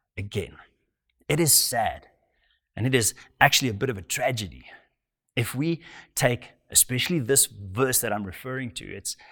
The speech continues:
less than thirty words, and it explains God's heart towards us as his people and his love for us in perfect, in a perfect way.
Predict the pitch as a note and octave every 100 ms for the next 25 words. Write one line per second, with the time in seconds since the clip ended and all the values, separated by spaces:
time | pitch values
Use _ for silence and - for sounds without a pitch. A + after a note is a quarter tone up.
0 | - - A2+ C#3+ C#3+ D3 C#3 B2+ C3 B2
1 | A#2 F#2+ F2+ F2 G2 G#2 G#2+ G#2+ - D3
2 | C3+ C3 G#2+ A2 C3 B2 C3+ G#2+ - A2+
3 | G2+ F2+ - _ - _ - A2 A2 G#2
4 | - B2 A2+ - - - _ _ _ _
5 | _ _ - A2 - B2 G#2+ - - _
6 | - A2+ - A2 - - - - - A2+
7 | G2 C3 G#2+ A2 A#2 A#2 A2+ - A2+ E2+
8 | F#2 - - _ A2+ A#2+ G2 - _ _
9 | _ - - D#3+ C3 B2+ - A#2+ - D3
10 | C3+ A#2 - -